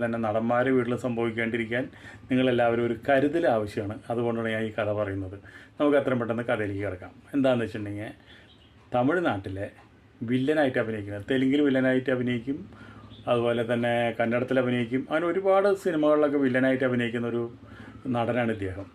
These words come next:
ഒരു നല്ല സ്വഭാവത്തിൻ്റെ ആളാണ്. അദ്ദേഹം ഒരു കല്യാണം കഴിച്ചു, നല്ല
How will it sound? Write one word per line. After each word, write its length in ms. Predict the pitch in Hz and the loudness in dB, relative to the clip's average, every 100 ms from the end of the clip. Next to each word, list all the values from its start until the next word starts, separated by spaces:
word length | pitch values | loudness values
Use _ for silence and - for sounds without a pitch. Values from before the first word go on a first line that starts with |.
| - - - - - - | -20 -20 -20 -20 -20 -6
ഒരു 120 | 156 160 143 | -4 -2 -2
നല്ല 160 | 160 - | 0 -2
സ്വഭാവത്തിൻ്റെ 880 | 135 113 123 123 127 - - 151 135 110 | -2 2 2 4 2 -4 -8 -2 2 2
ആളാണ്. 260 | 107 101 101 117 | 0 -4 -8 -4
അദ്ദേഹം 260 | 120 120 135 | -2 -2 -2
ഒരു 80 | 123 | -2
കല്യാണം 320 | 113 110 117 117 | -2 -2 -4 -4
കഴിച്ചു, 320 | 104 - 113 127 - - - - - - | -6 -8 -10 -10 -14 -20 -20 -20 -20 -6
നല്ല 580 | 113 117 120 123 127 139 | -2 0 0 0 2 0